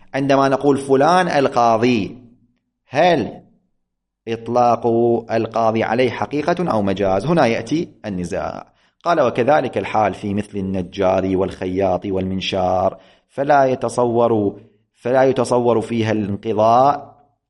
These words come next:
إلا بزوال النجارة ومهنة الخياطة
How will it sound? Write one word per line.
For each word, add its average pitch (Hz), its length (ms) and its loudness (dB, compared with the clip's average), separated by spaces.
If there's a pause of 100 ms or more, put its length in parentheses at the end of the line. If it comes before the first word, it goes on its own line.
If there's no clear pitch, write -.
(500)
إلا 117 500 2
بزوال 113 560 2
النجارة 104 880 0
ومهنة 107 440 -2
الخياطة 107 800 0